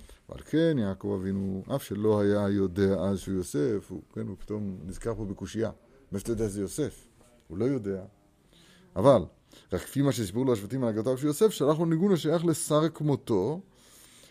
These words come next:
כפי מה ששמע מבניו, דרכיו והנהגותיו. כי יעקב רצה לפעול אצלו על ידי הניגון מה שהיה צריך, על כן שלח לו אותו הניגון של ארץ ישראל. וזהו שאמר לבניו, "קחו מזמרת הארץ בכליכם", אנו שיקחו בחינת הניגון הנ"ל, שהוא בחינת זמרת הארץ,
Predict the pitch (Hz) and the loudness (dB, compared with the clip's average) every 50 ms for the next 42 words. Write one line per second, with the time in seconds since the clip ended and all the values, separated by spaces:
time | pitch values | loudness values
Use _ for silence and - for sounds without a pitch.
0 | _ - - - 156 175 175 175 180 190 156 175 156 - - 143 147 156 175 185 | _ -20 -6 0 2 4 6 6 6 6 4 2 0 0 0 0 2 4 4 4
1 | 180 165 147 127 127 127 123 127 139 170 196 175 147 131 139 135 127 120 - - | 4 4 4 4 4 4 4 4 6 6 6 6 4 2 2 2 2 0 0 2
2 | 147 160 170 156 147 143 147 139 135 131 131 131 123 117 - 135 101 73 69 - | 2 2 4 4 2 2 4 4 4 2 2 2 2 4 4 4 2 2 -2 -8
3 | - _ _ _ _ _ _ _ _ _ _ _ _ - - - - - - _ | -18 _ _ _ _ _ _ _ _ _ _ _ _ -20 -20 -20 -20 -20 -20 _
4 | - - - - - _ - 101 90 90 101 143 147 127 - - 98 101 - 110 | -12 -12 -12 -12 -16 _ 0 2 2 4 6 6 6 6 6 4 2 2 2 2
5 | 104 104 98 - 113 107 104 101 101 107 101 101 98 92 101 98 101 104 - 113 | 2 2 0 2 0 0 2 2 2 2 0 0 -2 -2 -2 -2 -2 -2 -2 -4
6 | 104 110 - - 139 151 185 208 196 - - - - - 90 98 - - 107 113 | -4 -4 -2 0 0 0 0 -2 -4 -10 -16 -18 -8 -4 -4 -2 -2 0 -2 -2
7 | 117 - 131 127 127 - 139 135 139 143 143 180 160 127 123 127 139 135 156 143 | -2 0 -2 -2 0 0 -2 -2 -2 -2 -2 -4 -2 0 0 0 0 -2 -4 -4
8 | - 156 160 160 165 165 - - _ _ - - - - - - - - _ - | -4 -2 -2 -2 -4 -6 -12 -18 _ _ -20 -20 -20 -20 -20 -20 -20 -20 _ -18
9 | 76 73 107 135 139 - 104 98 101 110 120 135 131 139 147 165 185 170 143 - | -6 0 0 0 0 0 -2 -4 -2 -2 -2 -2 -2 -2 0 0 0 -2 -2 -8
10 | - - 160 165 165 160 160 156 147 139 143 143 139 135 151 156 156 - - 139 | -2 2 4 4 4 4 2 0 0 0 -2 -2 -2 -2 -2 -2 -2 -2 -4 -4
11 | 135 151 151 156 160 147 139 - - 139 139 117 131 131 - 151 156 151 143 143 | -2 0 2 2 2 2 0 -2 -2 -4 -4 -2 -4 -4 -2 -2 -2 0 0 -2
12 | 143 120 147 135 - - 156 143 - - 139 147 151 151 147 139 131 120 120 151 | 0 -2 -2 -2 -2 -2 -4 -4 -4 -2 -2 0 0 0 0 -2 -2 -2 -2 -2
13 | 160 160 156 156 160 156 - - 117 123 135 147 160 143 127 139 139 131 139 151 | 0 0 0 0 -2 -2 -4 -6 -8 -4 0 0 0 0 0 -2 -2 0 -2 -2
14 | - - - 131 - _ - 143 147 143 156 170 170 165 - - - - - | -4 -6 -8 -10 -4 _ 6 8 8 10 8 8 6 4 0 -6 -12 -14 -16